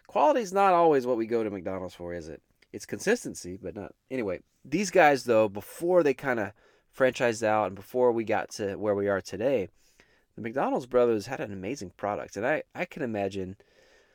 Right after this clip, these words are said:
their burgers that they fried up were a lot like an In-N-Out burger. Not the McDonald's of today, but, like, if you've ever been to In-N-Out, it's that, it's that juicy, burger with the perfectly melted cheese and the veggies on it. It's just an amazing,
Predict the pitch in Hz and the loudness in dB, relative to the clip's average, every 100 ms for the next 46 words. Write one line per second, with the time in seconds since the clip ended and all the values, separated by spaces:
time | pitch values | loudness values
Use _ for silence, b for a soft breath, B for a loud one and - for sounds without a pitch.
0 | b - 110 190 220 160 180 147 117 104 | b -10 0 2 4 6 6 8 4 2
1 | 92 123 127 120 110 107 107 117 143 180 | 0 0 2 2 4 2 0 0 2 2
2 | 151 151 98 117 107 98 95 73 71 50 | 0 -4 -6 -4 -4 -4 -4 -8 -14 -16
3 | - 107 190 196 165 123 123 113 101 87 | -8 -2 0 0 0 2 2 0 -4 -8
4 | 98 92 87 90 101 95 - b b b | -6 -6 -6 -8 -8 -8 -12 b b b
5 | b 151 151 131 131 110 - 104 95 92 | b 0 0 2 0 -2 -6 -4 -4 -2
6 | 92 90 - 82 - _ - - - _ | -2 -4 -8 -10 -12 _ -20 -20 -20 _
7 | _ - 123 127 - 117 110 110 _ _ | _ -10 -6 -6 -6 -8 -8 -12 _ _
8 | _ - 113 113 110 107 - - 131 131 | _ -6 -2 0 -2 -4 -10 -6 -4 -2
9 | 123 107 104 95 - - 101 98 90 85 | -4 -4 -4 -8 -12 -8 -6 -6 -8 -4
10 | 101 98 95 95 95 101 180 - 156 98 | -2 -2 -4 -8 -10 -10 -12 -10 -8 -8
11 | 92 95 92 90 | -6 -6 -8 -12